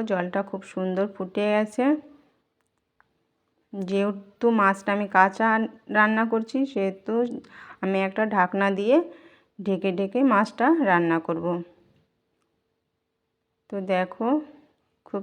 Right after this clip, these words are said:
সুন্দর ফুটে গেছে জলটা। আবার একটু নাড়িয়ে চাড়িয়ে একটু চিনি দিয়ে দিলাম। চিনিটা আমি এই জন্য দিলাম, চিনিটা দিলে মাছের স্বাদটা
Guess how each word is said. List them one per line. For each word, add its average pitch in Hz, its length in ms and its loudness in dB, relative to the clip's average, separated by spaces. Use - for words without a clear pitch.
সুন্দর 196 320 0
ফুটে 190 340 -4
গেছে 208 240 -2
জলটা। 208 360 2
আবার 185 200 2
একটু 180 160 -8
নাড়িয়ে 185 380 2
চাড়িয়ে 196 340 2
একটু 233 160 -4
চিনি 196 360 0
দিয়ে 190 200 -2
দিলাম। 208 260 2
চিনিটা 202 460 -2
আমি 196 180 2
এই 185 120 0
জন্য 185 180 0
দিলাম, 196 240 2
চিনিটা 190 360 0
দিলে 196 180 0
মাছের 196 400 0
স্বাদটা 190 360 2